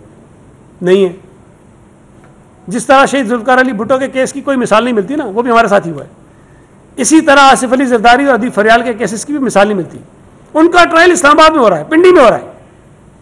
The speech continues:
सूबा सिंध में नहीं हो रहा। हम अगर ये कहें कि जी उनके cases को सूबा सिंध में लेकर आ जाओ, ट्रायल नहीं होना चाहिए, तो कहते हैं deal हो रही है।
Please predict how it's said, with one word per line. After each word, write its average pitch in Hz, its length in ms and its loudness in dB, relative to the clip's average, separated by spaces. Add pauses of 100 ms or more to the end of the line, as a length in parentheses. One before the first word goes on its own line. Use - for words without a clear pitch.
(1040)
सूबा 294 220 2
सिंध 285 200 4
में 269 80 2
नहीं 254 120 2
हो 185 80 4
रहा। 139 140 -6 (760)
हम 254 120 4
अगर 320 220 4
ये 330 220 4
कहें 285 460 4 (920)
कि 277 120 2
जी 359 100 2
उनके 339 440 2
cases 311 560 -2
को 359 440 2 (560)
सूबा 330 400 2
सिंध 359 280 0
में 370 140 6
लेकर 330 260 2
आ 285 120 4
जाओ, 330 320 2 (340)
ट्रायल 311 300 4
नहीं 370 100 6
होना 349 220 6
चाहिए, 294 360 2 (1000)
तो 220 80 -6
कहते 233 240 -2
हैं 269 80 -4
deal 285 160 0
हो 202 80 0
रही 175 140 -4
है। 311 220 -18